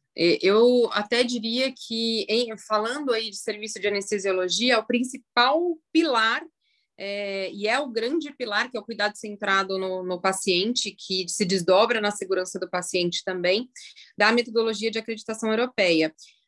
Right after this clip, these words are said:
A, a metodologia, ela só tem cinco capítulos, né? E três deles são voltados aí pra pessoa. Ah, os primeiros são o cidadão como centro do sistema de saúde, e cidadão, é, a gente tá falando do paciente, né? Como a União Europeia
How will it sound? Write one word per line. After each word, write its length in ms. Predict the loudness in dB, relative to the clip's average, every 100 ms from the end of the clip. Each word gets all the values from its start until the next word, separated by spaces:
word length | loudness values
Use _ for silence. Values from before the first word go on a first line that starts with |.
| _
A, 440 | 0 2 2 0
a 40 | -4
metodologia, 640 | -4 -2 -2 -2 -2 -2
ela 120 | -2 -2
só 120 | -6
tem 460 | -4 -4 -4 -6
cinco 340 | -8 2 2 4
capítulos, 640 | -2 0 -6 -6 -6 -4
né? 140 | 0 0
E 80 | 2
três 300 | 2 2 4
deles 280 | 2 2
são 200 | -2 -2
voltados 600 | -2 -4 -2 0 0 -2
aí 240 | -6 -6 -4
pra 440 | 0 2 2 0 -2
pessoa. 600 | 0 0 0 -2 -2 -6 -14 _ -20 -20 _ -4
Ah, 320 | 0 2 2
os 160 | -2 -2
primeiros 540 | 0 2 2 2 0
são 460 | -2 -2 -2 -4 -4
o 60 | -4
cidadão 720 | -4 0 0 2 2 0 -4
como 280 | -4 -4 -4
centro 480 | 0 0 0 -2
do 100 | -4
sistema 420 | -6 -8 -2 0 0
de 120 | -2
saúde, 720 | -2 0 0 2 0 -2 -6 -8 -20 _
e 120 | -2
cidadão, 720 | 2 4 4 6 6 6 2 -6 _ _
é, 300 | 0 2 4
a 100 | 2
gente 220 | -2 -2
tá 100 | -2
falando 360 | 0 0 0 0
do 200 | 0 0
paciente, 640 | -2 -2 -4 -4 -6 -6
né? 380 | -4 -2 -2 -2
Como 640 | -2 -4 -2 -2 0 -2
a 100 | -2
União 240 | -2 0 0
Europeia 800 | -2 0 2 4 4 2 0